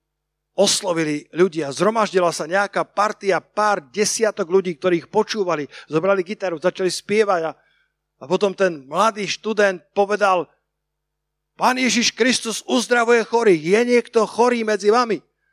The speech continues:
A nepamätám si detailne to svedectvo, ale isto som prekladal tú kázeň, keď to Karl Gustav kázal, povedal:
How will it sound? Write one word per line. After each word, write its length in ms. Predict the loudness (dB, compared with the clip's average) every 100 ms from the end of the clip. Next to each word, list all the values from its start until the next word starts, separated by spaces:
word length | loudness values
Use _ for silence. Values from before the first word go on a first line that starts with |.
| _ _ _
A 80 | 0
nepamätám 560 | 2 4 2 4 2
si 160 | 0 2
detailne 480 | 2 2 2 2 2
to 160 | 2
svedectvo, 480 | 0 2 2 2 2
ale 240 | 2 2 0
isto 320 | -2 0 -2
som 240 | 0 -2
prekladal 640 | 0 0 2 2 2 2 2
tú 80 |
kázeň, 480 | -2 0 -2 -2 -4
keď 160 | 0 2
to 120 | 2 0 _ _ 0
Karl 240 | 0 2
Gustav 320 | 0 2 -2
kázal, 400 | 2 0 2 0
povedal: 480 | 0 -2 2 2 2